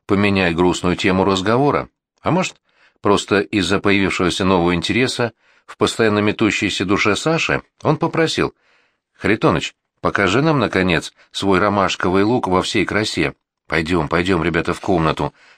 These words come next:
там все и увидите". Единственная комната этой квартиры, можно сказать,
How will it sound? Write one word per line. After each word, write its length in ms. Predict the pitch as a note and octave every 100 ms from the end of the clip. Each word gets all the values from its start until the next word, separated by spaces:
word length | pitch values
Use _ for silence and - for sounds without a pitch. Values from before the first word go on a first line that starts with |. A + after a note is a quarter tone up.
| _
там 220 | A2 G#2+
все 260 | - A2 G#2+
и 160 | -
увидите". 680 | A#2+ A2+ F2 C#2+ D2 D#2 D#2 - _ _ _ _ _ _ _ _ _ _ _ _ _
Единственная 560 | E2+ G#2+ F3+ G3+ D#3+ C3
комната 460 | C3+ D3+ B2+ A2+ A2+
этой 200 | A#2 A#2+
квартиры, 480 | B2 C3 E3+ D3+
можно 280 | G#2 B2 A#2+
сказать, 500 | - A#2+ A2+ C3+ -